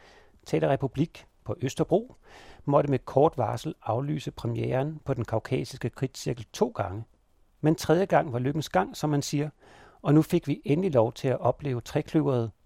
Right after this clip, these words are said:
Brecht, Behrens og Berndt. Bogstavrimet dækker selvfølgelig over Bertholdt, der har skrevet stykket, Anja, der har instrueret, og Fanny Louise, der spiller hovedrollen som Utsche. Trofaste lyttere erindrer måske,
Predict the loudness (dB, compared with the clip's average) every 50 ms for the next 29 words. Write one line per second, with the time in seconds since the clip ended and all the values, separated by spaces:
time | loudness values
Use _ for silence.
0 | _ -6 -4 -2 -2 -4 -6 _ -20 _ _ _ _ -4 -4 -2 -2 -2 -2 -2
1 | -4 -6 -8 -12 -8 -2 2 2 2 2 2 -4 -4 -6 -12 _ _ _ -20 -20
2 | -20 -20 -20 _ _ _ _ _ _ _ _ -4 -4 -4 -2 0 0 0 0 0
3 | -2 -4 -4 -6 -6 -8 -6 -4 -2 -2 0 -2 -2 -4 -6 -4 -2 -2 0 0
4 | 0 0 0 0 0 -2 0 2 2 2 4 6 6 6 6 6 -2 -14 -18 -18
5 | _ -12 -10 -8 -8 -8 -6 -2 0 2 2 2 0 0 0 2 2 0 -2 -4
6 | _ _ _ _ _ -6 -4 -2 0 2 2 0 0 -2 -4 -4 -6 -6 -6 -2
7 | -2 0 0 0 -2 -2 -2 -4 -8 _ _ _ _ 0 0 0 2 4 4 4
8 | 4 2 0 -2 -2 -4 -6 -6 -6 -6 -8 -8 -8 -8 -6 -4 -2 -2 -2 0
9 | 0 -2 0 0 0 2 2 2 2 2 0 -2 -6 -8 -6 -6 -6 -6 -4 -6
10 | -6 -6 -6 -10 -10 -10 -12 _ _ _ _ _ _ _ _ _ _ _ _ _
11 | _ _ _ -20 -20 -20 -20 -20 -20 -20 -20 -20 -20 -20 -20 _ _ _ _ _
12 | _ _ _ -6 2 4 4 6 6 6 4 4 0 0 2 4 6 6 6 4
13 | 2 0 2 2 2 2 2 -2 -4 -4 -4 -2 -2 -2 -2 -4